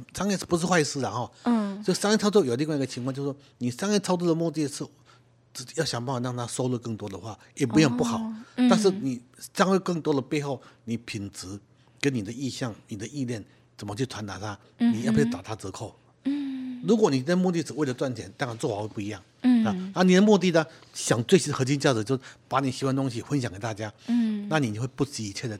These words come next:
Speaker 1: 去做很多的，很多的，的努力。
Speaker 2: 嗯哼。
Speaker 1: 那这个东西对一个，像我创打六展创那么久，有好几个大学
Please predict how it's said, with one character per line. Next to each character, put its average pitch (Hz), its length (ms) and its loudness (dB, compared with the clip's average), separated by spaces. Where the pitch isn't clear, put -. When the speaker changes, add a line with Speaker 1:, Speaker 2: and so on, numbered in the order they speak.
Speaker 1:
去 - 180 -12
做 127 160 -6
很 92 160 -16
多 95 120 -14
的， 92 140 -14
很 95 220 -10
多 113 160 0
的， 98 140 -4
的 101 160 -6
努 87 160 -12
力。 113 160 -4
Speaker 2:
嗯 233 240 4
哼。 226 60 -4
Speaker 1:
那 190 140 6
这 233 140 4
个 196 60 6
东 165 140 0
西 143 140 -4
对 156 200 0
一 123 120 -4
个， 123 240 -6
像 156 260 2
我 104 160 -2
创 151 220 -2
打 104 100 -4
六 123 140 -4
展 107 120 -4
创 127 160 -6
那 120 60 -2
么 110 100 -4
久， 110 200 -14
有 117 120 -4
好 143 160 -4
几 104 100 -8
个 98 80 -8
大 113 160 -8
学 90 220 -14